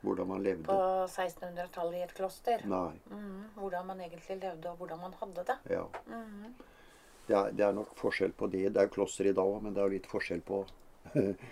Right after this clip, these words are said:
Speaker 1: hvordan det var den gangen.
Speaker 2: Ja, og,
Speaker 1: Mm.
Speaker 2: og jeg bodde jo i et kloster som vi hadde det veldig bra.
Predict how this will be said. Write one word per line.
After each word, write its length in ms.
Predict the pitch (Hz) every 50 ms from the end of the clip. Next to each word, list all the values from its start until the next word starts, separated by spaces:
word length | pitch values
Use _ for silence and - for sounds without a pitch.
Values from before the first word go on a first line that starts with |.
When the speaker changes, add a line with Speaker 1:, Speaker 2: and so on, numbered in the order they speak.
| - - - - - -
Speaker 1:
hvordan 280 | 98 92 - - 107
det 120 | 104 107 98
var 120 | 101 101
den 220 | 90 92 85 85 87
gangen. 360 | 90 95 113 147 165 - - - - - 196
Speaker 2:
Ja, 260 | 202 202 208 208 214 233 247 -
og, 120 | - 214
Speaker 1:
Mm. 240 | 214 208 208 196 208 208
Speaker 2:
og 240 | 208 202 208 208 208
jeg 240 | 196 196 214 247 -
bodde 160 | 240 220 175 160
jo 40 | 160
i 20 |
et 120 | 165 - -
kloster 320 | - - 160 - - 160
som 140 | 160 165 165
vi 80 | 160 160
hadde 160 | 160 165 160
det 200 | 147 143 143 147
veldig 260 | 156 139 135 123 127
bra. 280 | - 135 135 175 214